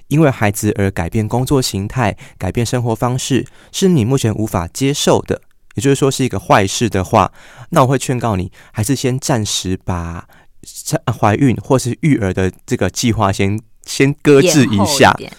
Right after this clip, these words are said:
Speaker 1: 对，
Speaker 2: OK。
Speaker 1: 等到心态调试完之后，我们再来做这样的准备。
Speaker 2: 嗯，因为其实很多的冲突就是来自于你的心态定位并没有明确，对不对？
Speaker 1: 嗯，的确。所以你看，我们要先搞定自己，
Speaker 2: 嗯。
Speaker 1: 也就是说，我已经做好准备之后，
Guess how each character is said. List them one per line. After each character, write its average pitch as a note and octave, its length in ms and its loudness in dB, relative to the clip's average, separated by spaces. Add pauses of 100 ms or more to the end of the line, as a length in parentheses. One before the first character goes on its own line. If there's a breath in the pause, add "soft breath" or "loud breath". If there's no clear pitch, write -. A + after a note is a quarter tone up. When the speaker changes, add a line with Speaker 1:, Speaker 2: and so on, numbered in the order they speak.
(160)
Speaker 1:
对， C3 140 4
Speaker 2:
OK。 - 440 -8
Speaker 1:
等 F#2+ 160 2
到 B2+ 120 4
心 A#2 240 -2
态 G#2+ 160 -2
调 F#2 220 -4
试 A2 160 -2
完 F2 180 -2
之 G2 120 0
后， F#2+ 100 2
我 F2 60 -6
们 E2+ 120 -4
再 F#2 140 -2
来 F2 100 -4
做 F2+ 160 -6
这 - 140 -8
样 E2+ 80 -8
的 - 80 -12
准 - 160 -12 (100)
备。 - 260 -10 (260)
Speaker 2:
嗯， F#3 420 -8 (320 loud breath)
因 E4+ 60 -10
为 - 100 -6
其 C4 100 -6
实 A#3+ 60 -6
很 G3 100 -4
多 G#3+ 140 -4
的 G#3 60 -4
冲 F#3+ 200 -6
突 E3+ 160 -6
就 D#3+ 80 -12
是 F#3+ 140 -12
来 D#3 180 -8
自 F3 140 -12
于 E3 80 -6
你 C#3 120 -14
的 D#3 60 -14
心 D#3+ 220 -10
态 F3 180 -8
定 D3 280 -12
位 C#3 140 -10
并 E3 200 -10
没 C3 340 -12
有 C3 300 -12
明 A#2+ 300 -16
确， A#2+ 340 -12
对 C3 140 -16
不 B2+ 60 -20
对？ E3+ 120 0
Speaker 1:
嗯， C3+ 120 -2
的 A#2 140 -2
确。 A#2 240 2 (380 loud breath)
所 F#3+ 100 4
以 F3 40 6
你 D#3 40 4
看， E3+ 160 4
我 A#2 60 4
们 G2 160 2
要 A2+ 140 2
先 A#2 200 0
搞 F2 220 -2
定 G#2+ 160 -2
自 G2 160 -6
己， - 240 -10
Speaker 2:
嗯。 - 80 -20 (220)
Speaker 1:
也 - 80 0
就 F3 100 6
是 F#3+ 80 10
说， E3+ 240 4 (300 loud breath)
我 D3+ 160 6
已 - 20 8
经 D3 140 2
做 C#3+ 180 4
好 G#2+ 160 2
准 F2 260 -4
备 A2+ 160 4
之 A2+ 280 -4
后， G#2 260 0